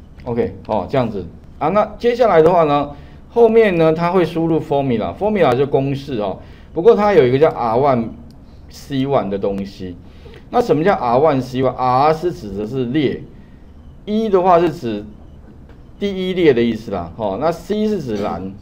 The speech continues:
第一栏的意思就是说啦，我以那个第一列第一栏当基准，所以之后的话呢，你只要，所以这个有点像算什么？算相对位置。可是我觉得这样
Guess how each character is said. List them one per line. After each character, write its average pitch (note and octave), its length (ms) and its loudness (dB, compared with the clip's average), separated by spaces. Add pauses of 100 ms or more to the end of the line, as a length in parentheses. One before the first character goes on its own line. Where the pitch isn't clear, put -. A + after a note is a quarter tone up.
(540)
第 F#3 180 -4
一 F3+ 60 0
栏 A2+ 180 2
的 A2+ 80 -2
意 E3+ 380 -4
思 G3+ 140 -8
就 F#3+ 80 4
是 E3+ 60 2
说 E3+ 80 4
啦， B2+ 220 2 (320)
我 D3+ 220 6
以 B2 360 0
那 D#3+ 120 2
个 C3+ 140 2
第 F3 280 -6
一 F#3 40 -2
列 F3 180 2
第 D3 180 -6
一 D3 40 -4
栏 A#2 200 0
当 B2 240 -2
基 A#2+ 240 -4
准， G#2+ 200 -6 (100)
所 F#3+ 160 2
以 F#3+ 80 8
之 F#3+ 240 0
后 A#3 180 2
的 E3+ 100 2
话 F3 160 4
呢， C#3+ 160 0
你 D3 240 -2
只 A#2+ 200 -6
要， C#3 360 2 (400)
所 G#3 120 -2
以 A3+ 40 6
这 A#3+ 120 2
个 A3+ 80 6
有 F#3 100 6
点 E3+ 160 2
像 E3 180 0
算 D#3+ 640 -2
什 A#2+ 100 -4
么？ G2+ 120 -6
算 E3 240 -2
相 D3+ 240 -2
对 D3+ 160 2
位 B2 200 0
置。 F2 200 -12 (500)
可 C3 80 -4
是 A3 120 6
我 D3 140 6
觉 A#2+ 160 -2
得 B2 100 0
这 A#2+ 160 -2
样 C#3+ 200 -2